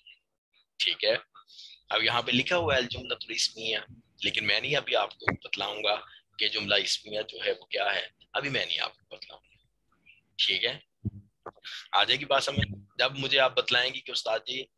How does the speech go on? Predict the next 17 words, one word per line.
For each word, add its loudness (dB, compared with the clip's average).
हमें 2
इसम -2
फेल 2
हरफ 0
का 2
पता 2
चल 4
गया, 4
सब 2
बतलाएंगे, -2
जो 2
नई 2
तालबात 6
हैं 2
वो -4
भी -6
बतलाएंगे -2